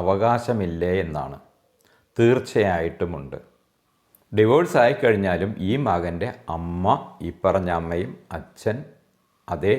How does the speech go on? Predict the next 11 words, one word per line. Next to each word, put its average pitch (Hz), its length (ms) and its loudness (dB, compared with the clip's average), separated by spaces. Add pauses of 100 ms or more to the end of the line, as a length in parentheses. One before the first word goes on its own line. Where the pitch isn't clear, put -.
(160)
അച്ഛനുമാണല്ലോ. 76 800 -6 (260)
അതുകൊണ്ട് 98 460 -2
തന്നെ 67 300 -10 (720)
മക്കളുടെ 156 840 2 (300)
അവകാശം 123 600 2 (220)
എന്ന് 98 160 -2 (100)
പറയുന്നത് 76 720 -2 (1400)
ഈ 139 200 0 (320)
ഡിവോഴ്സോട് 127 680 6 (100)
കൂടിയിട്ട് 85 580 -2 (340)
തീരുന്നില്ല. 95 760 0